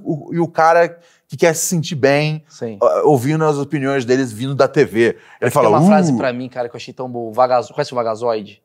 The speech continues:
Speaker 1: Sei, sei.
Speaker 2: Lucas Vagazoide, ele escreveu uma frase que eu achei tão boa, cara.
Speaker 1: Ah.
Speaker 2: Falei que ele <laughs> é uma piada. Não levem a mal, por favor. "O Papo de Segunda é um programa que são três brancos competindo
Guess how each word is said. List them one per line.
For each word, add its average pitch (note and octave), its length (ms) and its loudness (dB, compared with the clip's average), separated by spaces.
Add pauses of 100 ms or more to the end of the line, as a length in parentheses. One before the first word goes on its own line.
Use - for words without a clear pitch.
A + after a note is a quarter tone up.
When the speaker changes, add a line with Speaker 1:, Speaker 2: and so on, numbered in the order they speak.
Speaker 1:
Sei, D3 560 4
sei. A#2+ 280 -6
Speaker 2:
Lucas C3+ 280 -2
Vagazoide, A#2+ 520 0
ele A#2+ 80 -10
escreveu B2 260 -6
uma A#2+ 100 -2
frase A#2+ 200 -10
que - 60 -20
eu - 40 -20
achei A#2 140 -18
tão A#2+ 180 -18
boa, G#2+ 300 -14
cara. G2 440 0
Speaker 1:
Ah. F#2 120 -20
Speaker 2:
Falei G#2 220 -12
que G#2+ 60 -10
ele G#2 80 -14 (180)
<laughs> A#2+ 120 -14 (720)
é - 60 -6
uma - 100 -6
piada. G2+ 520 -18 (100)
Não D3 160 -6
levem A2+ 320 -4
a G#2 100 -16
mal, G2 240 -18
por - 100 -20
favor. G2+ 300 -14 (480)
"O A2 60 -18
Papo D3 340 0
de B2+ 80 -10
Segunda C#3+ 760 -2
é C3 80 -4
um C3 100 -2
programa C3 440 -4
que - 80 -12
são C#3+ 220 -4
três D3+ 420 0
brancos D3 640 -2 (340)
competindo D3+ 680 -2